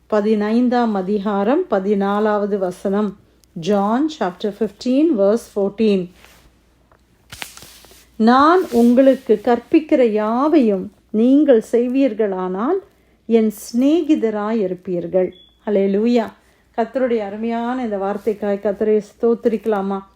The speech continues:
"நான் உங்களுக்கு கற்பிக்கிற யாவையும்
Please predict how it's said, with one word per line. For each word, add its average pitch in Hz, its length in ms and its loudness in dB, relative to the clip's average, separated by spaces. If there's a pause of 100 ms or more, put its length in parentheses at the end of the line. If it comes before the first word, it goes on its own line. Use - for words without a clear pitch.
(280)
"நான் 202 420 0 (380)
உங்களுக்கு 220 760 0 (140)
கற்பிக்கிற 262 560 -2
யாவையும் 196 880 -2